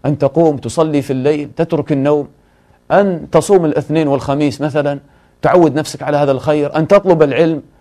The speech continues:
أن تجتهد في الطاعات، أن تحسن إلى الناس. الكسل، وتسوف وتتكاسل عن طاعة الله. وهذا الكسل في الحقيقة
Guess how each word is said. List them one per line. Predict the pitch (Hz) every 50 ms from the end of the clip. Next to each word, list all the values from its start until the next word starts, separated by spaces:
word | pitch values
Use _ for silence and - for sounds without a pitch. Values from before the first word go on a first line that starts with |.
| _ _ _ _ _ _ _ _ -
أن | 165 170 165
تجتهد | 226 226 - - - 180 160
في | - 180
الطاعات، | 175 - - 165 151 143 143 170 180 175 165 - - - _ _ _ _ _ _ _ _ _ _ _ -
أن | 190 202 180
تحسن | - 208 - - - 180
إلى | 160 180 170 170
الناس. | 165 170 175 175 180 170 156 - - - _ _ -
الكسل، | - 311 240 - - - - 233 180 _ _ _ _ _ _ _ _ _ _ _ _ _ _ _ _ _ _ _ _ _ -
وتسوف | - 226 - 196 - 220 208 185 165 170 175 165 -
وتتكاسل | 160 165 - 170 160 175 156 - 180 170 160 - 170 143
عن | 139 143 135
طاعة | - 131 120 - - - -
الله. | - - - - - - _ _ _ _ _ _ _ _ _ _ _ _ _ _ -
وهذا | 135 156 214 269 262 254
الكسل | 220 190 - 214 190 - 202 202 214 220 _ _ _ _ _ _ _ _ -
في | - 151
الحقيقة | 143 156 156 - 170 165 151 - - - -